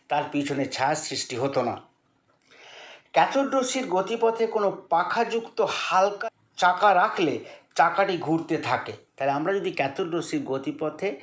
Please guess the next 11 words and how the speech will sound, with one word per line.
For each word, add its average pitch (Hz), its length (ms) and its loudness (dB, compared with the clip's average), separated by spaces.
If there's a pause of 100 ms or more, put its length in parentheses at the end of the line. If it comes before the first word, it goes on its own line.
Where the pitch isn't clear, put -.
(1200)
পাখাযুক্ত 220 640 4
একটি 202 280 0
হালকা 160 440 0
চাকা 151 420 -2
রাখি, 151 300 -2 (240)
তাহলে 160 320 0
সেই 202 260 -2
চাকাটি 147 340 0 (120)
ঘুরতে 147 300 0
থাকে। 139 380 -2 (520)
বিভব 185 340 0